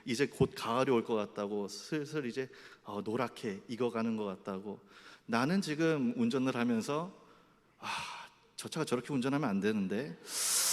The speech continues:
아, 운전면허증을 뺏고 싶다." 뭐 이런 얘기를 하고 있는데 옆에서는 들과 하늘과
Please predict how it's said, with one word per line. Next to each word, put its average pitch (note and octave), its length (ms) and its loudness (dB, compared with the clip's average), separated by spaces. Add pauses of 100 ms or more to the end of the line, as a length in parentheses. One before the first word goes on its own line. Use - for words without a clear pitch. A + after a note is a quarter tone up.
(480)
아, B2+ 380 2 (380)
운전면허증을 B2+ 800 2
뺏고 - 220 0
싶다." G2+ 540 -6
뭐 A#2+ 160 8
이런 E3+ 260 8
얘기를 D#3+ 220 8
하고 D3 160 8
있는데 D3 480 4 (520)
옆에서는 A2 720 2 (580)
들과 A#2 760 2 (260)
하늘과 A#2 800 0